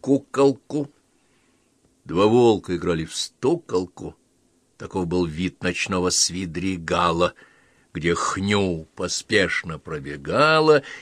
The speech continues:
и думала, считая пни сердечного биения. Аскет в пустыне, властелин, бомба в воздухе, владычица,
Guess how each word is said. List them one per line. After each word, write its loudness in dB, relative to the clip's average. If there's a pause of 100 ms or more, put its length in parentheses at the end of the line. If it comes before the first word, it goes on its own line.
и -6
думала, 4
считая 2 (220)
пни 0
сердечного 0
биения. 0 (340)
Аскет -2
в -12
пустыне, -6 (200)
властелин, -2 (260)
бомба 2
в -4 (100)
воздухе, 0
владычица, 2